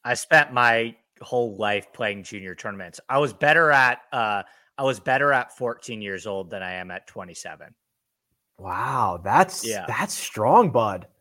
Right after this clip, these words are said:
Speaker 2: I did not
Speaker 1: Yeah.
Speaker 2: know that.
Speaker 1: Yeah.
Speaker 2: I'm impressed.
Speaker 1: I can
Speaker 2: I
Speaker 1: get
Speaker 2: love
Speaker 1: it
Speaker 2: it.
Speaker 1: around. Yeah.
Speaker 2: Now I don't wanna play with you anymore.
Speaker 1: No, come on.
Speaker 2: No, I'm just
Speaker 1: Yeah.
Speaker 2: kidding. I, I'd much rather play with better players. Um,
Speaker 1: <laughs>
Speaker 2: I'm, I'm a six point nine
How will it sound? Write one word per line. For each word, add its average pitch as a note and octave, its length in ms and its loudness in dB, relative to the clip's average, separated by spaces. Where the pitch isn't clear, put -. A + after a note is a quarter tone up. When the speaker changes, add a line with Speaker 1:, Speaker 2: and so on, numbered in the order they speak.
Speaker 2:
I B2+ 80 -2
did G#3+ 140 4
not C#4 160 6
Speaker 1:
Yeah. A2 100 0
Speaker 2:
know D#3 80 4
that. E3+ 300 -6
Speaker 1:
Yeah. G4 220 -12
Speaker 2:
I'm C3+ 100 -6
impressed. - 600 -8
Speaker 1:
I - 100 -4
can - 160 -6
Speaker 2:
I C3 40 -4
Speaker 1:
get A#2+ 100 0
Speaker 2:
love D3+ 80 2
Speaker 1:
it F#2 40 -4
Speaker 2:
it. F#2 40 -6
Speaker 1:
around. F2+ 260 -6
Yeah. B2 100 2
Speaker 2:
Now D#3 140 10
I F#3 40 12
don't F3+ 100 6
wanna E3+ 140 4
play E3 220 4
with F#3+ 120 -4
you G#2 120 -6
anymore. G2+ 400 -12
Speaker 1:
No, D3 760 8
come A2+ 140 -10
on. F2+ 240 -8
Speaker 2:
No, D#3+ 160 8
I'm C#3+ 100 10
just C3 120 2
Speaker 1:
Yeah. A2 240 4
Speaker 2:
kidding. B2 160 -4
I, D3+ 120 6
I'd D3+ 80 6
much D3+ 160 4
rather B2+ 180 4
play A2+ 160 -4
with G#2+ 100 -10
better A2 160 -6
players. A2+ 300 -8
Um, F#3+ 380 10
Speaker 1:
<laughs> - 200 -18
Speaker 2:
I'm, G#3+ 160 4
I'm B3+ 200 6
a C#4 60 6
six - 220 -4
point G#3 240 2
nine A#2+ 180 -2